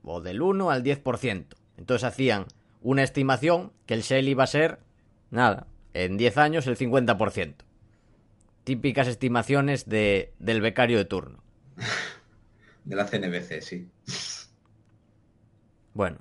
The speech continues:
Speaker 2: Hay, eh, os recomiendo, sobre todo por temas de petróleo, os recomiendo seguir, eh, H F I R, que es un hedge fund. Os recomiendo seguir a Art Berman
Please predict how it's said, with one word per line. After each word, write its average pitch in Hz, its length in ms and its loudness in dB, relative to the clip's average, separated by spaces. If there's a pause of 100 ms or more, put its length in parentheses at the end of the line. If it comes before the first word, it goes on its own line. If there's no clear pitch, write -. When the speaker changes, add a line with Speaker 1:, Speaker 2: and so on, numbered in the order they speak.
Speaker 2:
Hay, 120 300 -2
eh, 107 420 2
os 110 80 -2
recomiendo, 123 380 0
sobre 135 180 2
todo 117 160 -2
por 113 140 -2
temas 107 240 -4
de 101 80 -8
petróleo, 107 340 -4
os 110 80 -8
recomiendo 104 400 -6
seguir, 95 320 -4
eh, 90 220 -2 (500)
H 120 240 -4
F 107 160 -2
I 123 260 -4 (220)
R, 135 380 -4 (480)
que - 60 -12
es 90 100 -12
un 92 80 -6
hedge 110 220 -4
fund. 120 300 -8 (500)
Os 107 60 -8
recomiendo 107 340 -4
seguir 107 280 -4
a 92 140 -2
Art 107 260 -6
Berman 113 480 -2